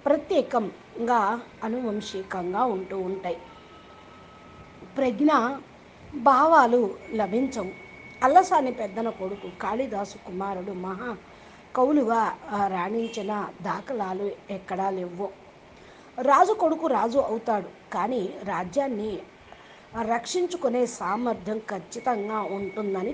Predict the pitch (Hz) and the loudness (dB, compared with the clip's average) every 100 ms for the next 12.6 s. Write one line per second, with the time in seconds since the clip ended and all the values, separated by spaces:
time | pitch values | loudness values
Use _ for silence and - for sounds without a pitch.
0 | 277 185 - 196 196 196 - - - - | -2 -4 -4 -4 -4 -6 -8 -18 -20 -20
1 | - - - - - - 330 427 392 247 | -20 -20 -20 -20 -2 6 6 6 6 6
2 | 254 214 233 - - 294 262 226 226 208 | 6 2 0 -4 -4 -2 2 4 4 0
3 | 214 226 - 233 226 226 214 202 190 214 | -2 -4 -6 -2 0 0 0 0 0 -8
4 | - - - 269 269 285 415 339 - 240 | -14 -20 -4 2 2 4 4 2 0 -2
5 | 185 - - 269 - 226 - 247 240 202 | -4 -6 -2 0 0 -6 0 2 2 0
6 | 208 220 220 - 185 208 185 180 226 - | -2 -4 -6 -6 -2 0 0 -2 -6 -12
7 | - - - - - 240 214 202 190 269 | -20 -20 -20 -18 -8 -4 0 0 0 -2
8 | - - - - - - - - - - | -6 -18 -20 -20 -20 -20 -20 -16 -16 -16
9 | - - - 254 302 302 370 - 208 240 | -18 -18 -4 0 2 2 0 2 -2 -2
10 | - 208 202 247 - - 196 196 214 175 | -4 -4 -4 -6 -6 -4 -4 -4 -6 -8
11 | - 214 254 254 208 202 208 196 196 202 | -6 -4 -4 -4 -8 -6 -8 -6 -4 -4
12 | 196 190 208 196 - | -4 -2 -4 -4 -10